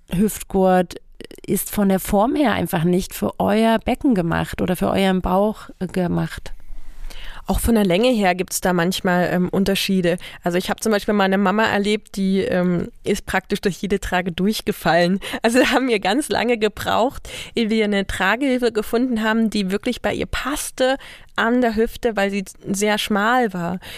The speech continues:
Speaker 2: Und das Gegenteil hatte ich auch schon. Ich hatte eine Mama schon, die hatte eine Trage da, ähm, einfach ge-, geha-, gekauft, bekommen von einer Freundin und die hat, ging nicht zu. Also sie hat das nicht geschafft, die Trage zu schließen.
Speaker 1: Mhm.
Speaker 2: Das war unglaublich deprimierend für die Mama, aber ich hab dann glücklicherweise eine Verlängerung gehabt.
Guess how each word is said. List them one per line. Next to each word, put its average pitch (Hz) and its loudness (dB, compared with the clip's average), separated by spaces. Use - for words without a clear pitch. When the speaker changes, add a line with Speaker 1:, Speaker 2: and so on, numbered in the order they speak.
Speaker 2:
Und 208 2
das 208 -2
Gegenteil 254 0
hatte 240 0
ich - -6
auch 226 -2
schon. 254 0
Ich 226 -2
hatte 202 -2
eine 214 2
Mama 220 0
schon, 226 0
die 214 0
hatte 208 0
eine 202 2
Trage 190 -2
da, 196 0
ähm, 214 2
einfach - -4
ge-, 170 -2
geha-, 220 2
gekauft, 247 0
bekommen 247 -2
von 214 -4
einer 208 -2
Freundin 226 0
und 220 2
die 190 -2
hat, 208 -2
ging 233 0
nicht 226 -2
zu. 240 0
Also 190 0
sie 190 -2
hat 208 -4
das 208 -4
nicht 220 -2
geschafft, - -4
die - -12
Trage 220 0
zu 208 -10
schließen. 240 2
Speaker 1:
Mhm. 170 -4
Speaker 2:
Das 180 -4
war - -2
unglaublich 247 2
deprimierend 233 2
für 339 -2
die 285 2
Mama, 269 2
aber - -2
ich 185 -4
hab 208 -4
dann 220 0
glücklicherweise 214 -2
eine 220 0
Verlängerung 208 0
gehabt. 196 -4